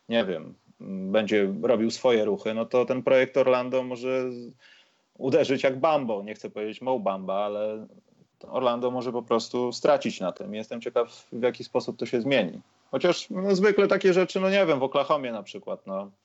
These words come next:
y, czy coś. Te zmiany aż takie nie były drastyczne, w sensie, no, ktoś odchodzi, ale z drugiej strony pojawia się ktoś, kto,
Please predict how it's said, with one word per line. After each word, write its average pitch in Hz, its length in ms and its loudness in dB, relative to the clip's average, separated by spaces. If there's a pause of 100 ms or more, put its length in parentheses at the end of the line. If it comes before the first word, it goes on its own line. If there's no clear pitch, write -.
(600)
y, 98 280 -12
czy 117 160 -12
coś. 113 380 2
Te 104 120 -4
zmiany 113 360 2
aż 110 120 0
takie 117 460 0
nie 117 320 -6
były 151 260 4
drastyczne, 101 560 0
w - 40 -20
sensie, 90 320 -10
no, 90 100 -8
ktoś - 200 -6
odchodzi, 98 460 0
ale 98 180 2
z - 40 -12
drugiej 98 240 -4
strony 95 280 -4
pojawia 98 340 4
się 104 120 -6
ktoś, - 240 -4
kto, 104 420 2